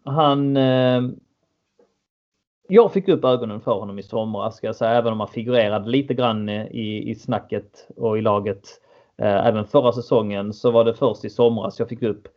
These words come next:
mina ögon för honom när jag började kolla lite YouTube-klipp och det, han började figurera lite grann i, i, i laget, i lite videos och sånt som man, som de la ut från, från, eh, från Chelseas officiella hemsida. Eh, och så började jag läsa lite om honom och förstod att det här är ju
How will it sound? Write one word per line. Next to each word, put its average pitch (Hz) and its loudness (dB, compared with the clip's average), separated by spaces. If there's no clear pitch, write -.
mina 117 0
ögon 110 4
för 107 4
honom 101 -6
när 101 -4
jag 101 -2
började 104 -2
kolla 107 -2
lite 101 -6
YouTube-klipp 107 -6
och 101 0
det, 104 -2
han 110 -4
började 107 2
figurera 110 -2
lite 110 -2
grann 107 0
i, 104 -4
i, 117 4
i - 6
laget, 104 2
i 110 0
lite 104 -2
videos 107 -4
och 117 -2
sånt - -6
som 110 -4
man, 107 -4
som 110 -4
de 110 0
la 113 6
ut 101 0
från, 107 -6
från, 107 -6
eh, 107 -2
från 117 -4
Chelseas 110 0
officiella 107 -2
hemsida. 113 -4
Eh, 117 6
och 151 8
så 156 2
började 139 4
jag 131 0
läsa 131 0
lite 107 -4
om 131 -2
honom 113 -4
och 107 -6
förstod 117 -6
att 101 -4
det 113 -8
här 107 -4
är 107 -2
ju 107 -6